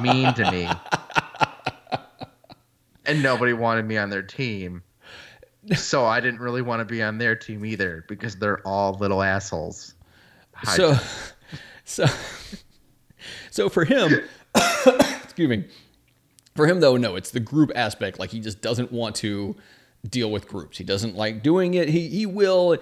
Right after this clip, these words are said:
Speaker 2: but, like, if we go someplace and there's a lot of people,
Speaker 1: Mm.
Speaker 2: um, he will just kinda, like, until he gets more used to it. And depending on the group, sometimes it happens fast, sometimes it never happens.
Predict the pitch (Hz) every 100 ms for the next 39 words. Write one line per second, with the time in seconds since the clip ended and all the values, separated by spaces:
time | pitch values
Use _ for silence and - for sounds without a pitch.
0 | - - 196 196 160 147 254 143 165 220
1 | 185 185 139 143 139 117 127 104 104 117
2 | 147 170 - _ _ _ _ _ _ -
3 | 117 113 120 117 113 107 - - 139 151
4 | 139 123 110 101 - - - 117 98 -
5 | - 151 127 175 170 170 131 139 127 -
6 | - - _ _ _ _ 120 139 113 123
7 | 131 160 170 175 139 151 143 160 170 139
8 | 160 127 143 131 135 131 120 127 120 135
9 | 117 107 120 110 87 87 87 107